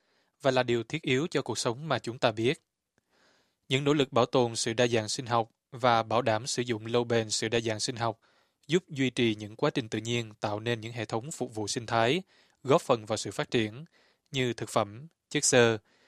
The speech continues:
thức ăn gia súc, sự thụ phấn, nước sạch, đất trồng trọt và gỗ. Bảo tồn sự đa dạng sinh học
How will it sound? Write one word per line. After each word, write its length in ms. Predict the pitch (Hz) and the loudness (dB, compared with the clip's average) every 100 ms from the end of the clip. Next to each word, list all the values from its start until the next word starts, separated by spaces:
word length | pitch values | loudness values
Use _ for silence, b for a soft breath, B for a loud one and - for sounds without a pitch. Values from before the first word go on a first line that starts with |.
| b - | b -6
thức 120 | 190 | -2
ăn 160 | 143 | 0
gia 120 | 135 120 | 2 2
súc, 220 | 170 190 _ _ _ _ | 0 -2 _ _ _ _
sự 160 | - | -4
thụ 160 | 123 113 | -4 -2
phấn, 340 | - 120 151 196 _ _ | 0 0 -2 -16 _ _
nước 120 | 131 | -6
sạch, 240 | 160 - 117 _ _ _ _ - | 0 0 -2 _ _ _ _ -2
đất 180 | 160 | 0
trồng 160 | - 117 | 2 0
trọt 240 | 110 110 - _ _ - | 2 0 -2 _ _ -8
và 160 | 113 | -4
gỗ. 420 | 104 110 104 120 - _ _ _ _ _ _ _ _ _ - | -2 0 -2 -4 -10 _ _ _ _ _ _ _ _ _ 4
Bảo 160 | 123 | 4
tồn 280 | - 131 120 | 6 2 2
sự 140 | - | 0
đa 120 | 117 127 | 2 4
dạng 220 | 120 107 | 2 0
sinh 160 | - | -4
học 240 | 120 117 | 0 0